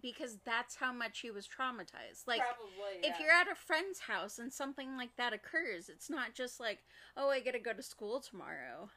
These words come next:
Speaker 1: I
Speaker 2: Right.
Speaker 1: mean, <laughs>
Speaker 2: <laughs> I was like,
Speaker 1: Jesus.
Speaker 2: Okay. Okay, so in press releases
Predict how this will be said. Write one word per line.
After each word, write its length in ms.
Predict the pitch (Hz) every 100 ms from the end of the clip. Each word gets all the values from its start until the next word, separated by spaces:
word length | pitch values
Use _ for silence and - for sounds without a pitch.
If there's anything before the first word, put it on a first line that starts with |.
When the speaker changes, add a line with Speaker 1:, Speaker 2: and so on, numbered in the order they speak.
| -
Speaker 1:
I 80 | 240
Speaker 2:
Right. 20 |
Speaker 1:
mean, 440 | 247 262 254 240 - _ -
<laughs> 160 | 339 - _ - - -
Speaker 2:
<laughs> 280 | - - -
I 40 | 370 -
was 160 | 370 - -
like, 100 | 392 - 339 -
Speaker 1:
Jesus. 720 | - 269 277 262 156 247 -
Speaker 2:
Okay. 320 | 254 285 - - - _ _ -
Okay, 200 | 233 240 -
so 480 | - 285 269 254 254 -
in 360 | 277 285 285 285 - -
press 280 | 277 285 381
releases 680 | 370 320 302 - 269 277